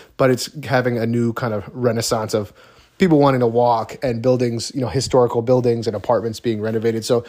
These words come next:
you have a downtown that you could, it's very walkable if you wanna live downtown. You can go to walk on the river, which has been revitalized, and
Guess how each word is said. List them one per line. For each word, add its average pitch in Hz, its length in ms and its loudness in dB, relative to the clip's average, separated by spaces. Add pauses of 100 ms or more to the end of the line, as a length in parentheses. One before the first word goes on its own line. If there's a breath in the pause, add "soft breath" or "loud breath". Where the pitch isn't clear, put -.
(240 loud breath)
you 143 60 0
have 139 80 2
a 131 60 -4
downtown 135 640 0
that 113 100 -4
you 113 80 -8
could, 107 280 -6
it's 117 120 -10
very 123 140 2
walkable 151 560 2
if - 80 -6
you 113 60 -2
wanna 110 160 0
live 110 160 -2
downtown. 127 640 -4 (500 loud breath)
You 120 140 -6
can 101 460 -8 (500)
go 113 500 2 (240)
to 110 480 0 (540 soft breath)
walk 117 240 2
on 110 80 2
the 107 80 -2
river, 156 340 4
which 139 400 -6
has 107 140 -4
been 110 160 -2
revitalized, 127 800 0 (320 loud breath)
and 120 520 -4